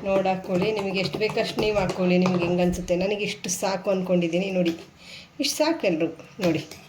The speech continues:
ಇಷ್ಟು ಸಾಕು ಮಾಡಿ ನೋಡಿ, ತುಂಬ ಚೆನ್ನಾಗಿರುತ್ತೆ. ಈ ಉಪ್ಪು ಹೆಂಗಿದೆ ಅದನ್ನೆಲ್ಲ ಒಂದ್ಸಲ ನೋಡಿ ರೆಡಿ ಮಾಡ್ಕೊಳ್ಳಿ, ಮಾಡಿ ನೋಡಿ ಫ್ರೆಂಡ್ಸ್.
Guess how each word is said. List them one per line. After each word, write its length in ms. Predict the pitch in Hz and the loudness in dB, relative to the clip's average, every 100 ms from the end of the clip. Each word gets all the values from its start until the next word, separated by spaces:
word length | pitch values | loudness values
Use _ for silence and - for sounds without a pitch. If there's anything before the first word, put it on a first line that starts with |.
| - | -10
ಇಷ್ಟು 140 | 180 208 | -4 -2
ಸಾಕು 280 | 190 185 202 - - - - - - | -2 0 -4 -4 -12 -14 -14 -14 -2
ಮಾಡಿ 200 | 185 202 196 | 0 2 4
ನೋಡಿ, 200 | 185 214 - | 2 2 -2
ತುಂಬ 140 | 202 202 208 | 4 4 4
ಚೆನ್ನಾಗಿರುತ್ತೆ. 480 | 202 196 190 180 202 196 | 2 4 4 4 2 0
ಈ 60 | 196 190 | 0 -2
ಉಪ್ಪು 180 | 160 214 | 0 2
ಹೆಂಗಿದೆ 640 | 196 196 196 202 190 220 - 196 | 4 4 2 2 2 2 2 0
ಅದನ್ನೆಲ್ಲ 320 | 185 196 190 196 | 2 4 4 4
ಒಂದ್ಸಲ 260 | 190 190 202 196 | 2 2 0 2
ನೋಡಿ 160 | 190 180 | 2 2
ರೆಡಿ 140 | 180 185 | 4 4
ಮಾಡ್ಕೊಳ್ಳಿ, 380 | 180 180 175 151 - - - - - 143 196 | 2 2 -2 -2 -8 -12 -12 -6 -6 -4 0
ಮಾಡಿ 200 | 185 185 | 2 4
ನೋಡಿ 160 | 185 180 180 | 4 4 2
ಫ್ರೆಂಡ್ಸ್. 280 | 185 185 | 0 0